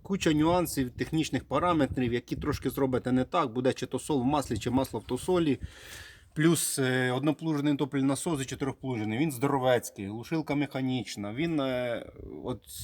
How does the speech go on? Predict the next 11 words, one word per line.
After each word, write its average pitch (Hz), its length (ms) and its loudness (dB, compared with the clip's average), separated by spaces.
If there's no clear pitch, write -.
в 117 40 -8
мене 127 220 2
є 123 100 2
два 120 240 0
ж - 140 -6
на 117 100 -2
Зілові 117 480 0
і 113 60 0
на 113 400 0
дев'ятсот 113 380 0
двадцятому. 117 640 0